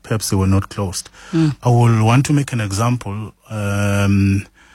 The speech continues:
Speaker 1: uh, about one, uh, high-profile person. You will remember Bob Hewitt.
Speaker 2: Mm.
Speaker 1: He, he was placed,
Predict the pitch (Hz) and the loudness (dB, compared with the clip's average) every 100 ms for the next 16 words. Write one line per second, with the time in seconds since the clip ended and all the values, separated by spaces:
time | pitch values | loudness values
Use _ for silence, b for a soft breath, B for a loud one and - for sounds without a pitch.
0 | b b b _ _ _ _ - - 101 | b b b _ _ _ _ -16 -6 -4
1 | 101 101 117 110 - 107 120 127 131 131 | -2 0 0 0 0 2 4 4 4 4
2 | 131 127 117 B B _ - 110 104 - | 2 0 -4 B B _ -12 -10 -10 -10
3 | - 131 117 127 113 113 107 - 120 113 | -4 -2 -2 -4 -4 -2 -4 -4 -8 -6
4 | - 98 101 104 101 113 117 131 117 107 | -4 -2 0 2 2 4 4 4 2 -2
5 | - _ 110 98 - 104 92 82 - _ | -6 _ -10 -10 -12 -10 -10 -10 -18 _
6 | 156 160 143 B B B _ - 104 104 | -2 -2 -2 B B B _ -4 -2 -2
7 | 95 - 123 120 110 107 117 147 139 - | -4 -2 0 2 2 4 4 2 -2 -8
8 | 117 110 110 - - | -6 -4 -4 -6 -10